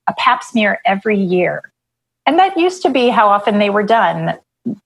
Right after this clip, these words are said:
twenty years ago, but the guidelines change, and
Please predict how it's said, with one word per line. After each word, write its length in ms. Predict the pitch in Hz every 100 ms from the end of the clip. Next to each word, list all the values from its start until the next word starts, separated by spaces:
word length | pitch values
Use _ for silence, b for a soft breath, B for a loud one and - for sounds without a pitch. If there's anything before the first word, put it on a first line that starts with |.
| -
twenty 380 | - 196 190 180
years 200 | 196 190
ago, 440 | 170 156 190 269 -
but 260 | 190 220
the 60 | 220
guidelines 600 | 208 226 247 220 190 185
change, 600 | - 240 208 156 175 - -
and 400 | 196 185 185 185